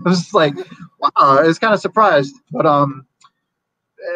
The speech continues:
uh, say, like, Periphery guys, we got to watch them and talk to a few of them. They were all super cool. So it, it is, it's always nice when you get to, you get to meet those people that you're a fan of,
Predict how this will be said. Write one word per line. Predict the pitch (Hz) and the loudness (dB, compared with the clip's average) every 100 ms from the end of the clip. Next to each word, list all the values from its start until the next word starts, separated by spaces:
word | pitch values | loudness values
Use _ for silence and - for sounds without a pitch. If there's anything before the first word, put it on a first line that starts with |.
| 180 | -6
uh, | |
say, | 160 - 208 | -4 -4 0
like, | 190 180 | 0 0
Periphery | - 165 190 190 226 | -2 2 2 2 0
guys, | 208 196 202 | 2 2 2
we | 190 | 2
got | 190 180 | 0 -2
to | |
watch | 170 175 175 | 0 0 0
them | 175 170 175 | -4 -2 -4
and | 156 | 0
talk | 170 170 | -2 0
to | 175 | -6
a | 160 | -6
few | 175 170 | -6 -6
of | 160 | -4
them. | 165 151 | -6 -6
They | 147 | -4
were | 185 185 | 0 0
all | 170 | -2
super | 170 180 180 180 | 0 0 0 -4
cool. | 175 170 165 | -4 -4 -4
So | 165 147 143 - _ _ - | -4 -4 -6 -10 _ _ -4
it, | 240 262 | 0 0
it | 285 | 0
is, | 311 214 - | -2 -6 -8
it's | 233 233 | -8 -4
always | 240 226 185 | -4 -4 -6
nice | 175 165 165 170 | -4 -4 -4 -10
when | 156 | -8
you | 156 | -8
get | 160 | -6
to, | 165 143 143 | -2 -2 -2
you | 156 | -4
get | 180 | -4
to | 160 | -4
meet | 160 165 | -6 -4
those | 156 143 | -4 -4
people | 143 165 156 151 | -8 -10 -8 -10
that | 165 | -6
you're | 156 151 | -2 -4
a | |
fan | 139 151 151 156 | -2 -4 -2 -2
of, | 127 123 139 | -2 -2 -4